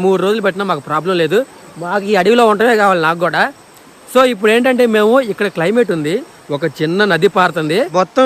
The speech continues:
ఫెన్సింగ్, కరెంటు. ఎందుకంటే ఏనుగులు ఎక్కువ తెగ దాడి చేస్తూ ఉంటాయి కేరళలో షాపుల మీద, ఇల్లు మీద, మొత్తం ఫెన్సింగ్ మా చుట్టూ. అంటే, సెక్యూరిటీ పరంగా ఫారెస్ట్ వాళ్ళు గట్టిగానే ఉన్నారులేండి. ఇదే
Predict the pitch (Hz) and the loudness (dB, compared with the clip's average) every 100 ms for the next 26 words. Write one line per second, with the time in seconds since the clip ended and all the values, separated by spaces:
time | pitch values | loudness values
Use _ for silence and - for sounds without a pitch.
0 | 202 208 214 254 240 190 - 185 220 247 | 2 0 0 0 0 0 0 0 0 2
1 | 214 147 - - - - - - 156 233 | 0 0 -8 -20 -20 -20 -20 -6 -2 0
2 | 262 247 233 302 330 247 160 120 - 139 | 0 2 2 2 0 -2 -8 -14 -20 -4
3 | 160 254 302 285 247 240 - 277 240 - | 2 2 2 -2 -2 -2 -2 -2 -2 -4
4 | _ - - - - 190 185 233 254 262 | _ -20 -20 -20 -8 -2 0 2 2 0
5 | 254 233 240 226 220 202 208 220 220 208 | -4 0 0 0 -2 -4 -2 0 0 -2
6 | 185 185 196 202 196 185 190 180 202 196 | 0 0 2 -2 -2 0 0 -2 -2 -2
7 | 170 175 180 _ _ - 160 - - 294 | 0 0 -2 _ _ -12 -10 -8 0 0
8 | 240 214 233 208 180 165 190 165 233 147 | 0 -4 -6 -4 -4 -6 -8 -8 -8 -8
9 | _ _ _ _ _ _ - 170 220 208 | _ _ _ _ _ _ -16 -6 -4 -2
10 | 196 175 262 247 226 214 214 180 180 196 | -6 -4 -2 0 0 0 0 -2 0 0
11 | 202 208 196 156 135 185 226 202 180 160 | -2 -4 -4 -6 -4 0 0 0 -2 -2
12 | 156 156 247 349 _ _ - - 160 202 | -4 -4 -6 -8 _ _ -20 -12 -4 0